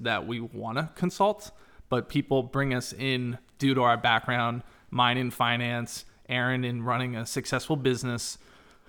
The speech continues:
So people wanna bring us in and they wanna get a, our opinion. And if I'm in a meeting and I'm giving advice or I'm critiquing and I get an excuse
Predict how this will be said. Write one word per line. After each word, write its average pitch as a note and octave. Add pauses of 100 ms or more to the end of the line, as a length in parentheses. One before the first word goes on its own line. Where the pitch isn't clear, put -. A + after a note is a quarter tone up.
(180)
So D3
people E3+
wanna D#3+
bring D3
us C3+
in C3+
and B2+
they B2+
wanna A#2+
get A#2+
a, A#2
our A#2+
opinion. A#2 (800)
And C3 (280)
if C3+
I'm C3
in E3
a E3+
meeting A#2+ (220)
and B2+
I'm B2+
giving B2 (300)
advice A#2
or B2+
I'm C3
critiquing - (1300)
and C3
I C#3
get B2+ (1000)
an C3+
excuse -